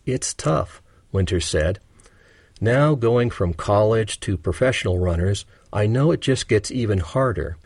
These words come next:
but it's always you versus yourself." Winter qualified for a time of two hours, fifteen minutes, fifty-one seconds at the twenty twenty-three Bank of America Chicago Marathon.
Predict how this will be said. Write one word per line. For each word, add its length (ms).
but 120
it's 180
always 560
you 280
versus 480
yourself." 640
Winter 320
qualified 720
for 160
a 60
time 560
of 300
two 240
hours, 580
fifteen 560
minutes, 440
fifty-one 560
seconds 640
at 240
the 160
twenty 340
twenty-three 560
Bank 360
of 120
America 640
Chicago 580
Marathon. 720